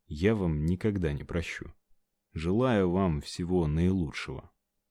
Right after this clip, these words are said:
О том, что она разорвала отношения с Бульвар-экспрессом,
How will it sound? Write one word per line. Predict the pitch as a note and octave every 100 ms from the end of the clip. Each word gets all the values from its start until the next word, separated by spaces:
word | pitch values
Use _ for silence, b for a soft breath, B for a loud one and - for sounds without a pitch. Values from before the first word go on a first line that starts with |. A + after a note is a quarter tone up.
| _ _ _ -
О | D#2+
том, | - - C#3 A#2
что | - - D#2+
она | D#2+ D#2+
разорвала | D2+ D2 E2+ D#2+ E2+ F#2 D2+
отношения | C#2 - D#2+ - E2+ D#2 C#2+
с | C#2
Бульвар-экспрессом, | D2 E2 D#2+ D#2 C2+ - - - G#2+ B2+ - A2 F#2